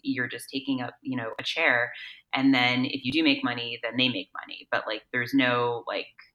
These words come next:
so yes, it is very exploitative, and it's like, you know, it's, um, obviously, and it's, you're not just working there as a dominant, there's, like, switches and submissives.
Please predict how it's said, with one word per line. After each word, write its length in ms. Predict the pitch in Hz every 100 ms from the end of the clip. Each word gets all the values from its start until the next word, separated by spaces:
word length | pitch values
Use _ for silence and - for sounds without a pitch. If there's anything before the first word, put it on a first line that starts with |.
| _ _ _ _ _ _
so 140 | -
yes, 280 | 156 131 - -
it 80 |
is 180 | 143 135
very 320 | 131 123 123
exploitative, 680 | - - 117 113 120 113 110
and 100 | 113
it's 200 | 110 -
like, 160 | 110 107
you 80 | -
know, 300 | 110 107 104 -
it's, 520 | 117 - - - - - -
um, 400 | 107 104 104 101 -
obviously, 400 | 123 123 123 120
and 80 | 120
it's, 160 | - -
you're 180 | 147 147
not 160 | 143
just 180 | 147 139
working 280 | 135 135 135
there 120 | 117
as 100 | 117
a 60 | 117
dominant, 400 | 117 123 117 -
there's, 220 | 117 117
like, 140 | 110
switches 400 | - 123 120 117
and 140 | 107 104
submissives. 520 | - 113 - -